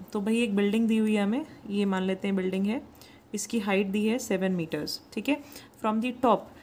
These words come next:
इस टॉप से बात हो रही है, इस बिल्डिंग की टॉप की बात हो रही है। तो from the top of a seven meter high building, an angle of elevation of the top of a cable tower। तो यहाँ पे भैया एक टावर दिया हुआ है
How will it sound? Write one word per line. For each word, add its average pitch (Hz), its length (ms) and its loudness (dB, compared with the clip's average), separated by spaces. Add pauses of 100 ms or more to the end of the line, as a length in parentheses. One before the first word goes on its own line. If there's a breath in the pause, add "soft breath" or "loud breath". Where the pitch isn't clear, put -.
(240 loud breath)
इस 277 300 0
टॉप 240 220 2
से - 160 0
बात 196 240 2
हो 196 40 2
रही 208 100 0
है, 240 80 0
इस 226 260 -4
बिल्डिंग 202 300 2
की 330 120 -2
टॉप 226 320 0
की 220 100 0
बात 175 220 -2
हो 170 40 2
रही 165 140 -2
है। 185 80 -6 (400 loud breath)
तो 233 60 -6
from 240 320 0
the 302 100 2 (100)
top 233 140 0
of 247 160 0
a 269 60 4
seven 262 400 0
meter 240 240 2
high 214 200 2
building, 190 380 2 (200)
an 233 120 0 (100)
angle 214 360 2
of 285 140 -4
elevation 233 680 0 (240)
of 220 160 -2
the 285 120 2 (160)
top 285 180 6
of 277 140 4
a 277 60 2 (140)
cable 240 380 6
tower। 160 280 0 (460 loud breath)
तो 240 60 0
यहाँ 226 240 0
पे 240 120 -2
भैया 233 240 0
एक 247 140 -6
टावर 190 260 2
दिया 208 200 0
हुआ 208 120 0
है 285 120 -4